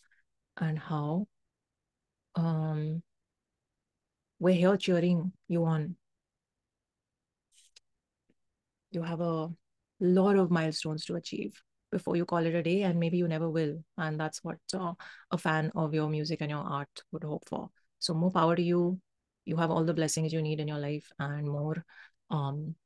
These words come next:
and you, you and your music are just a gift to the world. So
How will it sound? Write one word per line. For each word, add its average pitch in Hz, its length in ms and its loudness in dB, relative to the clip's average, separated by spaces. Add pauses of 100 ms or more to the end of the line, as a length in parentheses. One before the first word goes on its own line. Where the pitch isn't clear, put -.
(200)
and 143 600 -2
you, 147 320 -6
you 156 360 0
and 147 140 -4
your 151 100 -6
music - 440 -6
are 170 100 -10
just - 480 -8 (3000)
a 160 80 -2
gift 147 280 -4
to - 60 -4
the - 100 0
world. - 320 -2 (160)
So - 340 -6